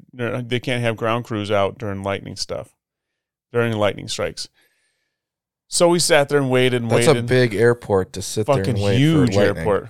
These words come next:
Speaker 1: Yeah. So, like, all these planes were waiting.
Speaker 2: Okay.
Speaker 1: Right? All the ground crews had to stay inside until it was so many minutes after a lightning strike.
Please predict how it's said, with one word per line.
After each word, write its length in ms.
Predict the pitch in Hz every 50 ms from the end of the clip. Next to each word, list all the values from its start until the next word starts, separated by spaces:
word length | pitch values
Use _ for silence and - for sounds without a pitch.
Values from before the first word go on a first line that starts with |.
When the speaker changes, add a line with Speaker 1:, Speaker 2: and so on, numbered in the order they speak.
| _ _
Speaker 1:
Yeah. 380 | - 113 120 120 117 101 92 107
So, 220 | 104 - - 127
like, 180 | 127 123 120 - -
all 260 | - 131 139 147 147
these 160 | 143 151 143 135
planes 800 | _ - 151 151 139 127 117 110 107 104 98 - - - - _ _ _ _
were 160 | - 113 113
waiting. 540 | 110 113 117 113 110 104 95 - - 113 - _ -
Speaker 2:
Okay. 280 | 90 92 92 123 95 87
Speaker 1:
Right? 300 | 120 117 110 113 120 131 139 _ - -
All 220 | - 117 123 127
the 60 | 131
ground 340 | 120 139 143 143 147 147 131
crews 320 | - 139 127 123 120 113 -
had 160 | 120 110 98
to 60 | 104
stay 280 | - - - 117 120 120
inside 460 | 117 110 - - 123 117 120 113 107
until 320 | 110 104 - 120 104 104
it 20 | 101
was 160 | 104 98 -
so 240 | - - 107 107 110
many 160 | 107 107 107
minutes 360 | 104 104 107 104 104 101 -
after 240 | 101 92 92 - 101
a 40 | 92
lightning 360 | 92 98 95 92 - 104 98
strike. 340 | - - - 90 82 98